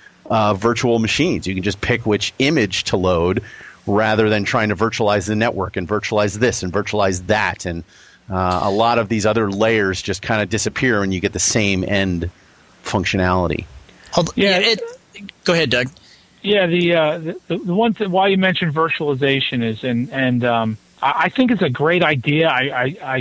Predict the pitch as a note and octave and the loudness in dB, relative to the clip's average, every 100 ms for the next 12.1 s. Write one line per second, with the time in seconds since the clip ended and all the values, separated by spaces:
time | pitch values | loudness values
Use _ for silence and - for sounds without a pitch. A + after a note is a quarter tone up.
0 | A#2+ D3+ F#3 D3 B2 A#2 D3+ - D#3 D3 | -2 0 0 0 0 0 0 0 0 2
1 | C#3+ C#3 D3+ D#3 - - - - - D#3+ | 2 2 2 0 -2 -12 -20 -20 -6 0
2 | E3+ F3 D3+ C#3 G3 G#3 G3+ F3+ F3+ C3+ | 2 0 -2 -2 0 0 0 0 2 2
3 | A#2+ - - - _ _ _ E3 F3+ A3 | 0 -4 -16 -20 _ _ _ 0 2 0
4 | - A3 D3 - F3+ D3 B2+ C#3 D3+ C#3+ | -2 -2 -2 0 0 2 2 0 2 2
5 | C#3+ C#3+ - _ _ _ - C3+ C3 C3 | 2 0 -6 _ _ _ 0 2 2 2
6 | E3 C#3+ C3 B2+ A#2+ A#2 E3 _ _ _ | 0 2 2 0 -2 -4 -10 _ _ _
7 | - D#3 D3 - - - D3 D3+ D3+ C3+ | -2 0 0 -4 -4 0 2 4 2 2
8 | C3 C#3+ C#3+ C3 C#3+ D3+ D3 D3+ C#3 - | 2 2 2 0 2 2 2 2 0 -2
9 | C#3+ D3 D3 C#3 C3 B2 B2+ C#3 E3 F#3+ | 0 2 2 2 2 0 0 2 2 0
10 | - F#3+ E3 D#3+ C3 A#2+ - D3+ C#3 C3+ | 0 -2 0 0 0 -2 -2 0 2 2
11 | D3+ F3 - E3+ D#3+ D#3+ D3+ C3+ C#3 C#3 | 2 2 0 2 2 2 2 2 2 2